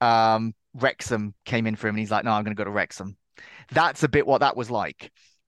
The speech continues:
And it was, it was, it was the Deion Sanders effect. And everyone knew, okay, well, he, he's not gonna stay at Jackson State forever. And he has now taken over at Colorado. And Colorado are the worst team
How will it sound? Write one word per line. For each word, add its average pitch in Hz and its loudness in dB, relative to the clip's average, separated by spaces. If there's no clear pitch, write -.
And 127 2
it 131 -2
was, 120 -2
it 135 -2
was, 120 -4
it 165 4
was 139 2
the 147 2
Deion 156 4
Sanders 123 0
effect. - -8
And 156 4
everyone 160 6
knew, 147 6
okay, 139 2
well, 139 2
he, 151 -2
he's 147 -2
not 185 2
gonna 175 -6
stay 156 0
at - -4
Jackson 139 -2
State - -2
forever. 107 2
And 120 2
he 156 6
has 151 6
now 143 4
taken 127 0
over 110 0
at - 0
Colorado. 113 2
And 127 -2
Colorado 135 4
are 123 6
the 123 0
worst 131 0
team 113 -2